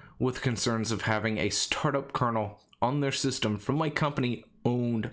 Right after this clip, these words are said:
by Tencent? And how are the people faulting others for caring about this issue, asking for more than just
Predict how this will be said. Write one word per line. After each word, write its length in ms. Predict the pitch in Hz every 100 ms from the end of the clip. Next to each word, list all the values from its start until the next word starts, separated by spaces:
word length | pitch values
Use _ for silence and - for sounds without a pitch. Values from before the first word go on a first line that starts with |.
| -
by 180 | - 104
Tencent? 640 | - 160 117 101 92 - - - - - -
And 140 | 117
how 400 | 107 160 170 127
are 140 | 92 113
the 80 |
people 360 | 107 127 117 117
faulting 640 | - - 143 135 127 110 -
others 360 | 151 151 123 -
for 160 | - 110
caring 420 | - 123 113 107
about 240 | 101 -
this 200 | 101 -
issue, 380 | 135 123 113 101 - - - -
asking 380 | 123 - 127 107
for 120 | 120
more 360 | 117 117 117
than 200 | 107 110
just 320 | 104 107 104